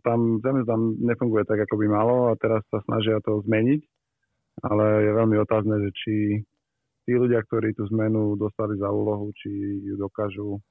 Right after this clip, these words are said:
zmeniť tak, aby bol s Houstonom konkurencieschopný tým. No to sa momentálne zdá ako, ako veľmi náročná úloha.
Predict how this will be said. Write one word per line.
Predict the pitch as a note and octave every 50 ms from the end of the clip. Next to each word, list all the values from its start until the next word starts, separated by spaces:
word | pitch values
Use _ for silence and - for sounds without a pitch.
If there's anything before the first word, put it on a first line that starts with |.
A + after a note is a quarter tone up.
| _
zmeniť | - G#2 G#2 A2+ A2 G2+ -
tak, | G#2+ G#2+ G#2+
aby | G#2 G2 G2+
bol | G2+ G2
s | - - F#2
Houstonom | - _ G#2+ G#2+ -
konkurencieschopný | - G2 G2+ - - G2+ F#2+ - G2+ F#2+ - - - - D3+ -
tým. | - G2+ G2 G2+
No | F#2 -
to | G#2+ G#2 G#2 G#2+ - _ _ _
sa | - A#2+
momentálne | A#2 A#2+ A#2+ A#2+ A2+ - A#2 A#2+ A#2+ A#2 A2+ G#2
zdá | G#2+ A2+ A2 A2 A2+ A2+ A2+ A2
ako, | A2 - - A#2+ A2 G#2+ G#2+ G#2 G#2 G2+ G#2+ - B3+
ako | A3+ A2+ G#2+ - - - G#2+ G#2+ G#2+ G#2+ G#2 G#2 G2+ G2+ G#2 G2+ G2+ G2+ G2+ G2+ G2+ - - - - - - - _ - - - - - - - - - - -
veľmi | A2 A2 A2 A2+ A2 G#2+ G#2
náročná | G#2 A2 A2 G#2+ - - A2 G#2 -
úloha. | - G#2+ G#2+ A2 A2+ B2 C3 D3+